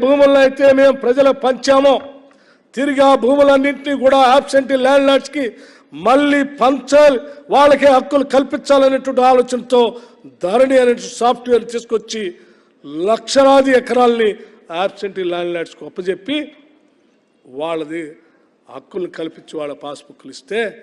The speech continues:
పాప అమాయకులైన తెలంగాణ ప్రజలు నష్టపోయారు. న్యాయం చేయటం కోసం రాష్ట్ర ప్రభుత్వం ఇప్పుడు ప్రయత్నం చేస్తూ ఉంటే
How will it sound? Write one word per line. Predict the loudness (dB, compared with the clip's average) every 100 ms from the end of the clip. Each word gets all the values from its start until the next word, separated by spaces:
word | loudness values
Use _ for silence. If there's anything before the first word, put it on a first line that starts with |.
| _ _ _ _
పాప | -20 -20 -18
అమాయకులైన | -12 -8 -8 -8 -14 -14 -16
తెలంగాణ | -18 -16 -18 -20
ప్రజలు | -20 -20 -20
నష్టపోయారు. | -20 -20 -20 -20 -20 _ _ _ _ _ _ _ _ _ _ _ -18
న్యాయం | -8 -2 2 4 2 2
చేయటం | 2 2 0
కోసం | 0 0 0
రాష్ట్ర | 0 0 -2
ప్రభుత్వం | -4 -4 -6 -6
ఇప్పుడు | -8 -6
ప్రయత్నం | -6 -6 -8 -8
చేస్తూ | -8 -8 -8 -8
ఉంటే | -6 -2